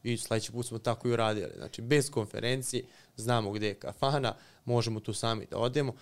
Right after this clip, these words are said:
Zbog čega? Baš zbog tih stvari gde napravite taj kompromis da biste nešto zaradili i onda tu ljudi dođu samo da se provedu, iskoriste te žurke, na ta predavanja niko ne ide.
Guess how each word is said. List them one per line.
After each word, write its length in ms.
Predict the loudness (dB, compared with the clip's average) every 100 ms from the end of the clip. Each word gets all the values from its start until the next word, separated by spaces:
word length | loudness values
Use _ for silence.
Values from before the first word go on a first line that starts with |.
| -20 _ -10
Zbog 340 | -2 0 0
čega? 400 | 2 2 2 0 -4 0
Baš 180 | 2 0
zbog 240 | -4 -6
tih 180 | -6 -6
stvari 380 | 0 2 2 0
gde 120 | 0
napravite 420 | 0 0 -2 -2
taj 220 | 2 2
kompromis 540 | 4 2 2 0 0 0
da 100 | -4
biste 220 | -4 -2
nešto 280 | -2 0 0
zaradili 520 | 2 2 2 -2 -4 -12 -10
i 80 | -2
onda 160 | 2 2
tu 180 | 0 -2
ljudi 220 | -2 0
dođu 280 | 2 2 0
samo 380 | 0 0 0
da 240 | 0 0 0 -4 -20 -20 -12
se 180 | -10
provedu, 720 | -8 -2 2 2 2 0 -2 -2
iskoriste 500 | -8 0 2 2 -4
te 200 | -2 0
žurke, 340 | 0 -2 -2 -8
na 100 | -6
ta 120 | -6
predavanja 460 | -6 -4 -2 -2
niko 280 | -6 -8 -10
ne 120 | -8
ide. 120 | -10